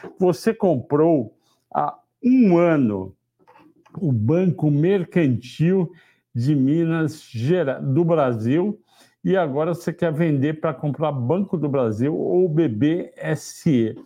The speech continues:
Banco do Brasil tá alto o preço, eu sugiro você dividir em B B S E, B B Seguridade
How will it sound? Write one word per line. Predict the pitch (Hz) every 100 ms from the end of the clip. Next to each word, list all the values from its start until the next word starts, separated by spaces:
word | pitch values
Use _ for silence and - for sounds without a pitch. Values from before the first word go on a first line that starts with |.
| _ - _ _ _ -
Banco | 196 180 165
do | 156
Brasil | 143 127 117 131
tá | 127 160
alto | 143 131 147 170 -
o | 135
preço, | - 123 131 147 - 196 - _ _ _ _ _ _ _ _ _ -
eu | 156 139
sugiro | 147 120 113 139 139
você | 131 131 -
dividir | 131 131 135 120 104 113
em | 107
B | 113 208
B | 208 139 143 135 127
S | 123 - -
E, | 123 131 151 - _ -
B | 101
B | 123
Seguridade | 127 - 120 120 120 110 135 135 -